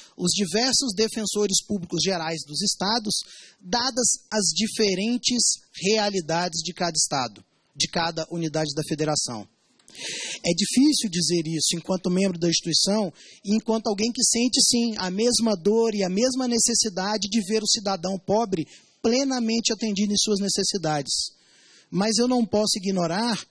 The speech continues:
que eu não estou em oitenta por cento da, da, dos municípios que têm poder judiciário. Eu não tenho o apoio que eu precisava ter. Nós estamos hoje fazendo uma força-tarefa, e eu,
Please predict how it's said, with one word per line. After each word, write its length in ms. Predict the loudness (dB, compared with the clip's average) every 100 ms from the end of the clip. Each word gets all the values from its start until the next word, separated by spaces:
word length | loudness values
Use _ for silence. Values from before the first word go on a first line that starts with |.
| _ _ _
que 100 | 2
eu 140 | 4
não 420 | 4 4 4 4 4
estou 580 | 2 2 0 0 -4 _
em 140 | -2
oitenta 500 | 2 2 2 2 0
por 160 | -2 0
cento 540 | 2 2 0 -2 -10 -10 _ _ _
da, 220 | 0 0 0
da, 220 | 0 -2
dos 240 | 0 2 4
municípios 540 | 2 4 2 0 -2 -2
que 120 | -2
têm 200 | -2 0
poder 320 | 0 0 0
judiciário. 680 | -2 0 0 0 -2 -6 -12 -20 -20 -14
Eu 240 | 2 2 4
não 340 | 4 4 4
tenho 580 | 2 2 4 4 4 -2 _
o 100 | 0
apoio 420 | 0 0 2 2 2
que 100 | -2
eu 60 |
precisava 560 | 0 0 2 0 0 0
ter. 340 | 2 0 0 _ _ _ _ _ _ _ _
Nós 240 | 0 2 2
estamos 500 | 0 0 0 2 4
hoje 240 | 4 2 -2
fazendo 340 | -4 -2 -2 0
uma 140 | -2 0
força-tarefa, 800 | 0 0 -4 -6 -2 -4 -4 -14 _ -20 -14
e 240 | -2 2 6
eu, 300 | 6 2